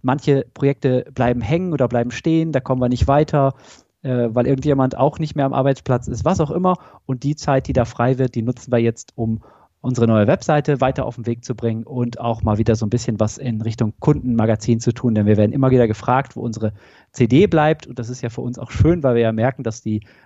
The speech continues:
äh, Kunden sich auch drüber freuen würden, wenn die mal wieder da wäre. Und da haben wir jetzt auch versucht, die Zeit, und da machen wir noch, die Zeit ein bisschen zu nutzen. Und, äh, ja, ich glaube, das geht vielen Firmen so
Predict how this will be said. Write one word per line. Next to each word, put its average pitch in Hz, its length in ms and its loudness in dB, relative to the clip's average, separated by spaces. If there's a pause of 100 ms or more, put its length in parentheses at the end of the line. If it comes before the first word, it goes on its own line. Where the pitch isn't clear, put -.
(100)
äh, 117 140 -6
Kunden 127 440 0
sich 120 200 -6
auch 113 80 -6
drüber 117 220 2
freuen 131 320 2
würden, 131 200 2
wenn 113 120 2
die 113 80 0
mal 104 120 2
wieder 107 160 2
da 104 220 2
wäre. 107 280 2 (300)
Und 113 220 -4
da 101 100 2
haben 110 120 0
wir 110 80 2
jetzt 104 180 0
auch 110 100 -6
versucht, 110 340 -2
die 104 80 -4
Zeit, 104 340 0
und 117 100 -8
da 95 80 -4
machen 101 240 0
wir 92 80 2
noch, 110 220 -2
die - 120 -4
Zeit 107 220 0
ein 107 60 -6
bisschen 107 240 -2
zu - 100 -4
nutzen. 107 380 -2
Und, 92 280 -2
äh, 87 200 2 (440)
ja, 92 240 2 (300)
ich 139 140 0
glaube, 147 220 4
das 135 160 0
geht 127 140 -2
vielen 190 300 0
Firmen 147 300 -2
so 123 280 -2